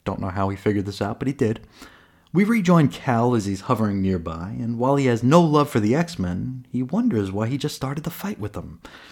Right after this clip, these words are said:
Is he being controlled? Huh. Back at the mansion, the Angel has begun to stir, and he wanders out to the main room to ask the prof-, the professor what all the hubbub is about.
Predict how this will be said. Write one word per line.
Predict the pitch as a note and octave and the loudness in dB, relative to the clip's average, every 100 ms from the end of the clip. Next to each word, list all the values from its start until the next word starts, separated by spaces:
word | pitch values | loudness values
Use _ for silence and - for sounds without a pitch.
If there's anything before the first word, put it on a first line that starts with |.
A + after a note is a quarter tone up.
| - _ _ - | -20 _ _ -8
Is | F#2+ G2 | -6 -2
he | D3+ | -4
being | E3 F3 E3 | 0 0 0
controlled? | E3+ E3+ - G3 G3 - _ _ _ _ _ | -4 -6 -6 -8 -10 -14 _ _ _ _ _
Huh. | - - A3+ G3 F#2 E2+ - - - - - | -20 -2 0 2 0 -2 -14 -20 -20 -12 -4
Back | G3 - | -4 -2
at | |
the | G#2+ | -2
mansion, | F#2 F2+ F2 F2+ G#2+ | 0 0 -2 -2 -2
the | A2 G2+ - | 0 -2 -2
Angel | D#3 C3 F#2 E2 | -2 0 -2 -2
has | E2+ | -4
begun | F2 E2+ E2 | -4 -2 -2
to | E2 | -4
stir, | - E2 F2 D3+ | -6 -4 -4 -6
and | D#3 A2+ | -6 -6
he | G2 F#2 | -6 -2
wanders | G#2 A2+ G#2 G#2 | 4 4 6 4
out | G2+ - | 2 2
to | |
the | G2 | -2
main | G2 G2 F#2 | 0 0 0
room | F#2+ A#2 | -2 -2
to | - G#2+ | -2 -4
ask | A2+ - | -4 -6
the | |
prof-, | - A2 B2+ - - | -10 -4 -2 -2 -6
the | |
professor | A2 A2+ B2+ B2+ C3+ | -6 -4 -4 -2 0
what | B2+ | 2
all | C#3+ D3 | 2 2
the | B2+ | 2
hubbub | D#3+ A#2+ F2+ F2 | 2 2 0 -2
is | F2+ | -6
about. | D#2+ E2+ D#2 - | -4 -6 -8 -12